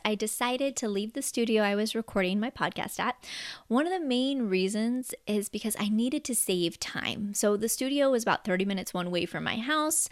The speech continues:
And as a homeschooling and business owning mama, like, every minute counts.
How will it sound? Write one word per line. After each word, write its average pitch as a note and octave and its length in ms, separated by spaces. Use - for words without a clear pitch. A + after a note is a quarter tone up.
And G#3 440
as G3 160
a G3 60
homeschooling B3+ 680
and G3 220
business G#3+ 340
owning G3 240
mama, G#3+ 540
like, G3+ 200
every C#4+ 680
minute G3 580
counts. G3+ 460